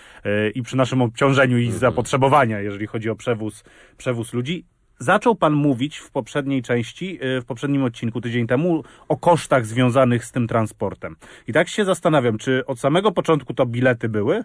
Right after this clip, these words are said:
Speaker 1: na transport?
Speaker 2: E, nie, nie, nie
Speaker 1: Nie.
Speaker 2: było biletów, po prostu w każdym autobusie, autobusie był konduktor i zbierał, e,
Speaker 1: Zbierał.
Speaker 2: pieniądze. Nie było biletów, ale bardzo szybko bilety wprowadzono i były niedrogie.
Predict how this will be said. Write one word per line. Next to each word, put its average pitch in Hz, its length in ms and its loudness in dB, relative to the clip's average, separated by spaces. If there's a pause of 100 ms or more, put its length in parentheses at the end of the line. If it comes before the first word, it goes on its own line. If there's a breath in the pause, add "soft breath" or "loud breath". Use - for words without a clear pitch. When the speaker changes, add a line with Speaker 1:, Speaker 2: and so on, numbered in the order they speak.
Speaker 1:
na 107 140 -6 (160)
transport? 110 580 -2
Speaker 2:
E, 101 40 -2 (400)
nie, 147 280 2
nie, 139 240 2
nie - 0 -
Speaker 1:
Nie. 156 140 0
Speaker 2:
było 139 220 2
biletów, 131 380 -2
po 127 100 -2
prostu 135 260 -2
w - 40 -18
każdym 131 260 -2
autobusie, 117 360 -4 (260)
autobusie 110 420 -6
był 101 120 -4
konduktor 104 460 -4
i 104 120 -8
zbierał, 110 420 0
e, 98 60 -2
Speaker 1:
Zbierał. 95 280 0
Speaker 2:
pieniądze. 85 500 -6 (100)
Nie 120 200 0
było 92 200 0
biletów, 117 320 -2
ale 170 220 2
bardzo 180 220 2
szybko - 260 -4
bilety - 280 -8
wprowadzono - 560 -14
i 110 100 -12
były 107 220 -4
niedrogie. 71 400 -8